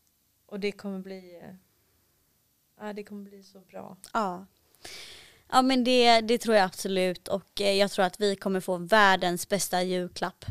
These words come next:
Speaker 1: Ja.
Speaker 2: Eh, och det, det, alltså, man kan ju inte tänka negativt. "Ah, nej, men det kommer inte hända nu." <laughs> Nej, men det, det kanske det inte gör. Men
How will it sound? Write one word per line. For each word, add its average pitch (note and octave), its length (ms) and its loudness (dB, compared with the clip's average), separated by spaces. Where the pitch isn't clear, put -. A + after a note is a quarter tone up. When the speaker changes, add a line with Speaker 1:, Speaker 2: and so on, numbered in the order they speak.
Speaker 1:
Ja. F3+ 260 -2
Speaker 2:
Eh, F#3 380 4
och G#3+ 240 2
det, G3+ 420 4
det, A#2+ 320 -8
alltså, C4 340 2
man D4 140 0
kan D4+ 140 0
ju A4+ 40 2
inte G#3 120 -6
tänka B3+ 480 -2
negativt. G3+ 400 -4
"Ah, F#3+ 160 4
nej, F#3 120 0
men F3 120 -2
det G#3+ 280 4
kommer G#3 220 2
inte G#3 160 -4
hända F3 320 0
nu." E3 260 -2
<laughs> - 0 -
Nej, C4 200 2
men C4 220 0
det, C4 180 0
det C4+ 100 2
kanske A3 280 0
det B3 80 0
inte D#4+ 160 0
gör. G#3 460 4
Men C4 380 4